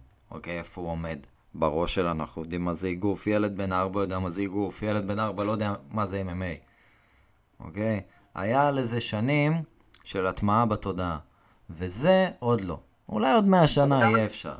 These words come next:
Speaker 1: אבל
Speaker 2: אבל
Speaker 1: כרגע
Speaker 2: גם
Speaker 1: לא.
Speaker 2: האגרוף, אבל גם האגרוף עבר הרבה מאוד שנים, אה, לא פשוטות מבחינת ה-,
Speaker 1: לג-,
Speaker 2: מבחינת ה-,
Speaker 1: לגיטימציה
Speaker 2: שמות שהיו
Speaker 1: שלו,
Speaker 2: בו,
Speaker 1: כן.
Speaker 2: וכיום הלוחמים הכי גדולים בו זה קנלו וטריפל די ולומצ'נקו,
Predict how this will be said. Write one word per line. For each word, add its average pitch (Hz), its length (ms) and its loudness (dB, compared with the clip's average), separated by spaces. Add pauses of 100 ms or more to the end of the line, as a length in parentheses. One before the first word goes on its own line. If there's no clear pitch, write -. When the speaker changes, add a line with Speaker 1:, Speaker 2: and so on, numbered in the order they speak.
Speaker 1:
אבל 90 240 -6
Speaker 2:
אבל 117 160 -2
Speaker 1:
כרגע 123 140 2
Speaker 2:
גם 131 80 4
Speaker 1:
לא. - 60 2
Speaker 2:
האגרוף, 131 480 0
אבל 131 260 -4
גם 151 100 -2
האגרוף 143 420 -2 (480)
עבר 107 160 -2
הרבה 127 400 0
מאוד 131 240 -4
שנים, 120 380 -2
אה, 110 180 0 (580)
לא 120 320 -2
פשוטות 127 520 -4
מבחינת 120 560 -2
ה-, 107 800 0 (120)
Speaker 1:
לג-, 107 120 -4
Speaker 2:
מבחינת 113 440 -4
ה-, 104 200 -2 (320)
Speaker 1:
לגיטימציה 135 640 2
Speaker 2:
שמות - 20 -2
שהיו 107 140 -4
Speaker 1:
שלו, 101 100 -2
Speaker 2:
בו, 117 120 -2
Speaker 1:
כן. 131 100 -4
Speaker 2:
וכיום 143 280 -4
הלוחמים 170 400 -2
הכי 170 160 -4
גדולים 185 380 -2
בו 156 60 -2 (160)
זה 127 100 -2
קנלו 135 680 0 (160)
וטריפל 120 460 -6
די 170 340 2
ולומצ'נקו, 143 760 -2